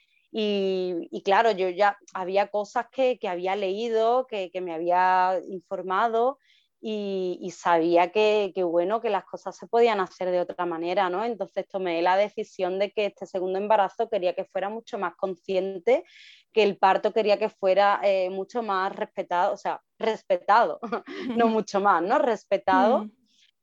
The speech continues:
Speaker 1: Em, y que, que, bueno, que yo quería vivirlo desde otro lugar, ¿no? Entonces sí que aquí empecé a, a leer mucho, a informarme mucho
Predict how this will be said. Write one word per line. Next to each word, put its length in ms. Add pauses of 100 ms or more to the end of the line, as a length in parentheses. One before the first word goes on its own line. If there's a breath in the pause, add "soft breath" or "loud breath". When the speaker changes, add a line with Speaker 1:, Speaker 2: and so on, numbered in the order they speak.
(120)
Speaker 1:
Em, 1040
y 220
que, 800
que, 80
bueno, 300
que 200
yo 160
quería 380
vivirlo 420
desde 300
otro 240
lugar, 480
¿no? 180
Entonces 1120
sí 140
que 100
aquí 400
empecé 560
a, 440
a 180
leer 280
mucho, 360
a 40
informarme 560
mucho 520